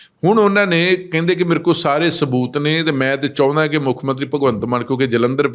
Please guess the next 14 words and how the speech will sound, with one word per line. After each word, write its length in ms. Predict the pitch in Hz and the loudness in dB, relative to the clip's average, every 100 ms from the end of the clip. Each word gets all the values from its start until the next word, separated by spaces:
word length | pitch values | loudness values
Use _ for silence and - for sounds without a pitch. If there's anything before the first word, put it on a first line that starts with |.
| - - - _ | -10 -20 -20 _
ਫਿਰ 200 | 135 147 | 0 4
ਉਹ 100 | 156 | 4
ਉਹਨਾਂ 200 | 147 147 | 2 0
ਨੇ 100 | 147 | -2
ਘਰ 240 | - 143 | 0 0
ਰੈਨੋਵੇਸ਼ਨ 720 | 123 123 123 131 135 - 139 127 | 2 2 2 0 0 0 -2 -4
ਕਹਿੰਦੇ 280 | 131 131 | -2 -2
ਕਰਵਾ 320 | 131 123 117 120 | 0 2 4 2
ਰਹੇ, 120 | 139 | 0
ਟੈਂਪਰੇਰੀ 500 | 143 127 123 139 135 | 0 -2 0 0 2
ਤੌਰ 240 | 131 117 | 2 2
ਤੇ 140 | 110 123 | 2 0
ਜਾਇਆ 240 | 117 113 | 2 2
ਕਰਨਗੇ 440 | 107 127 151 127 | 0 -2 0 -4